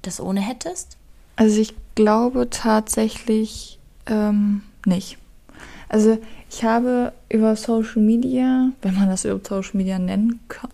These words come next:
Speaker 2: konnte, könnte, wie auch immer, ähm, habe ich insgesamt eine Freundin kennengelernt.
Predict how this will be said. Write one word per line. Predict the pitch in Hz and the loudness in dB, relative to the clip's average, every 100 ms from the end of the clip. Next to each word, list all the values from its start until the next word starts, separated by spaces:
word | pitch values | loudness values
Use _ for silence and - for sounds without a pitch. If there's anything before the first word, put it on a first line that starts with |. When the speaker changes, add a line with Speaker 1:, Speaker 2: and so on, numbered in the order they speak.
| - | -10
Speaker 2:
konnte, | - 208 233 233 247 | -4 0 0 -2 -6
könnte, | 247 214 220 240 | -4 -4 -2 -4
wie | 214 | -6
auch | 240 | 0
immer, | 233 247 262 - - - - - - - - - - | 2 2 0 -8 -20 -20 -20 -20 -20 -20 -20 -20 -2
ähm, | 220 214 208 202 208 202 202 208 214 214 | 4 4 4 2 0 0 0 0 -4 -4
habe | 214 226 | -2 -2
ich | 220 - | -2 -2
insgesamt | 220 226 - 208 214 208 214 - - | 0 0 0 -2 0 0 -2 -6 -10
eine | - 214 214 | 0 6 6
Freundin | 196 - 196 185 | 4 -2 0 0
kennengelernt. | 190 185 180 185 190 190 | 0 -2 0 -2 -2 -4